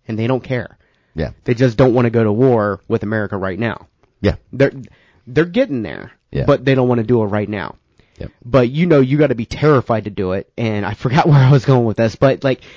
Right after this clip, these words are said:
Speaker 1: he, they know exactly what's going on. They
Speaker 2: Oh,
Speaker 1: know
Speaker 2: yeah.
Speaker 1: who you are. They know what's in their skies. They know who's on their land. They know who moves everywhere. They have eyes and ears everywhere.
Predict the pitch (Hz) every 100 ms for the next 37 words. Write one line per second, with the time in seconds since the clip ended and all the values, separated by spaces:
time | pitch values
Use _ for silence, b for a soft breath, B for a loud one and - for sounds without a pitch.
0 | B 143 151 160 165 180 170 160 139 113
1 | 127 123 127 113 110 113 104 104 104 110
2 | 120 151 165 123 143 123 110 110 123 151
3 | 202 160 135 110 98 - 92 104 117 151
4 | 180 170 120 107 101 95 101 151 220 226
5 | 277 262 196 240 196 226 175 107 101 156
6 | 208 226 - 131 175 151 151 143 143 165
7 | 104 98 120